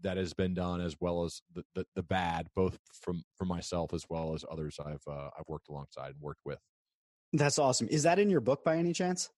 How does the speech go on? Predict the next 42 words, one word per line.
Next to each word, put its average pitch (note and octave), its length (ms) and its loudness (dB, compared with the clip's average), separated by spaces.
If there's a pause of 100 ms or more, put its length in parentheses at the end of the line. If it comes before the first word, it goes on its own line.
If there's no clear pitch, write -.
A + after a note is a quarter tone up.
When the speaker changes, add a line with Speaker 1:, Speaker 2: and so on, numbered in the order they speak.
Speaker 1:
What's - 160 0
that? D#2+ 220 0 (500)
Speaker 2:
The, D3+ 200 8
the C#3 140 4
whole, C3+ 320 6
Speaker 1:
Yeah. A#2+ 160 8
Speaker 2:
like, - 100 -2
left A#2+ 220 2 (160)
side, A2+ 100 -2
right A#2 180 4
side A#2+ 180 4
thing? C3 200 0 (200)
Speaker 1:
Mm-hmm. F#2+ 180 -12 (540)
Speaker 2:
All G#2+ 60 0
right, F#2+ 120 0
cool. - 220 -2
I'm B2+ 80 4
gonna C3+ 140 6
have A#2 140 2
to B2 80 2
just, A2 300 -4
I, B2+ 180 4
I'm C#3 100 4
gonna B2+ 180 4
reference B2 540 0
it A#2+ 100 2
in A2 100 2
my G#2+ 120 4
book G#2 240 0
and, G#2 140 2
and G#2 280 -2
point A2 240 0
people G#2 240 -2
to A2 100 -4
buy G2 160 0
your F2+ 120 -2
book - 200 -8
too. - 200 -8 (320)
'Cause G#2 100 8
I F#3+ 60 10
Speaker 1:
Thanks. F#3 140 4
Speaker 2:
just, - 60 0